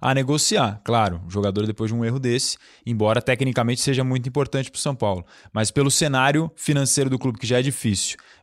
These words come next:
já queria vender antes, ainda tem um ato de, um erro que é grave,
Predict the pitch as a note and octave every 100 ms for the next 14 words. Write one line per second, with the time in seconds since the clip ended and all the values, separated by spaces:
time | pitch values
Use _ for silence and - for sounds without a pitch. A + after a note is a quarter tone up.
0 | G2 F#2 D3+ - D#3 D3+ D3+ C#3+ C3 G#2
1 | F#2+ - A2+ A2 G#2 C3+ C3 A#2+ - A2
2 | G#2 G2+ F#2 - - _ A2+ A2+ A#2 G#2+
3 | - - _ - A#2+ G#2+ - G2 G2+ B2
4 | D3 A2+ G2